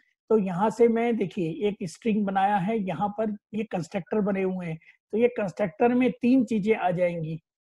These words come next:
एक तो नाम आ जाएगा, फिर एक आपका कार का नाम आ जाएगा और कार की आईडी आ जाएगी।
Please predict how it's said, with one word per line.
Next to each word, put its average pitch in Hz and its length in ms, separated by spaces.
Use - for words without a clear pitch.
एक 214 180
तो 226 80
नाम 208 340
आ 214 80
जाएगा, 214 480
फिर 208 140
एक 220 340
आपका 208 300
कार 208 300
का 220 160
नाम 208 280
आ 202 80
जाएगा 202 500
और 214 120
कार 185 280
की 165 160
आईडी 165 360
आ 160 100
जाएगी। 156 400